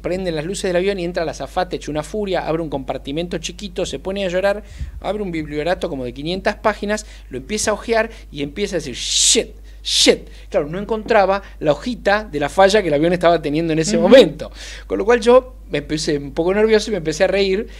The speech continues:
Speaker 1: y le digo a la azafata, "Vos tenés que tratar de estar tranquila porque seguro que hay un problema y te, lo único que tenés que ver es cuál es la hojita y cuál es el protocolo". Y la mina dice, "Sí, pero no la puedo encontrar". Entrá a la cabina, pedile al piloto que te ayude, porque acá adelante, atrás lo único que vas a hacer es poner nerviosos a todos.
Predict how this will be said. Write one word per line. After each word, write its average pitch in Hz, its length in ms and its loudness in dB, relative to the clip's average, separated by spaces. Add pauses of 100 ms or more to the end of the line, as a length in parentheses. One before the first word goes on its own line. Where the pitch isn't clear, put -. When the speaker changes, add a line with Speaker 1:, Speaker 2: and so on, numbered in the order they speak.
(140)
Speaker 1:
y 135 60 -8
le - 60 -4
digo 165 100 6
a 156 40 4
la 151 60 4
azafata, 143 540 -4 (260)
"Vos 147 180 -4
tenés 147 220 -6
que 151 140 -10
tratar 151 320 -6
de 147 60 -8
estar 147 200 -8
tranquila 127 480 -8
porque 110 160 -10
seguro 151 320 -6
que 147 80 -6
hay 143 80 0
un 135 120 -8
problema 131 440 -4
y 117 60 -12
te, - 100 -12
lo 127 80 -12
único 160 160 -6
que 147 80 -4
tenés 160 200 -4
que 180 100 -2
ver 185 260 4 (240)
es - 80 -10
cuál 156 220 0
es 185 80 2
la 170 80 2
hojita 165 360 -2
y 185 60 0
cuál 143 140 -2
es 143 100 -4
el 143 60 -2
protocolo". 143 640 0 (760)
Y 135 100 -6
la 143 100 0
mina 156 160 2
dice, 139 160 -2
"Sí, 180 120 -6
pero 127 160 -4
no 151 120 -4
la 160 120 0
puedo 165 140 2
encontrar". 147 420 -4
Entrá 104 300 -10
a - 20 -2
la 156 100 -4
cabina, 156 440 -2
pedile 131 300 -6
al 135 100 -4
piloto 135 340 -4
que 120 120 -8
te 143 80 0
ayude, 165 440 2 (240)
porque 123 240 -6
acá 120 140 2
adelante, 165 460 4
atrás 165 340 2
lo 165 80 2
único 160 160 2
que 160 60 8
vas 165 100 6
a 196 40 4
hacer 185 160 4
es 208 60 2
poner 160 220 -2
nerviosos 156 320 -2
a 165 160 0
todos. 160 420 0